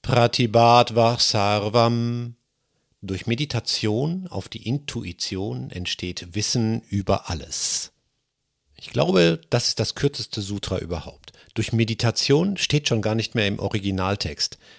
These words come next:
Das Wort Samyama, also die Versenkung, die Meditation, taucht gar nicht mehr auf.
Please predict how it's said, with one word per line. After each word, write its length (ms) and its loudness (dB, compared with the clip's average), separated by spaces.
Das 160 -4
Wort 280 2
Samyama, 840 2
also 220 -2
die 100 -6
Versenkung, 760 -2
die 100 -2
Meditation, 760 -2
taucht 220 -6
gar 140 2
nicht 200 2
mehr 160 2
auf. 320 0